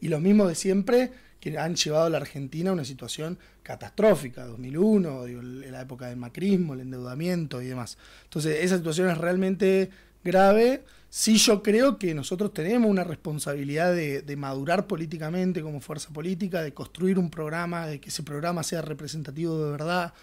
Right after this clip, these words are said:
que sea construido junto a los sectores que peor la están pasando,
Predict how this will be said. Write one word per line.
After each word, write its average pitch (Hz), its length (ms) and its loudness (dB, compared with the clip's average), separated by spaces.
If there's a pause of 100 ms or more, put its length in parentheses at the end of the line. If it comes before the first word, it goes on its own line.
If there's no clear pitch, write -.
(340)
que 147 120 -4
sea 175 220 2
construido 190 640 4
junto 147 260 -8
a 135 60 -6
los 131 100 -8
sectores - 360 -8
que 131 120 -16
peor 143 140 -10
la 131 60 -10
están 143 200 -8
pasando, 180 640 0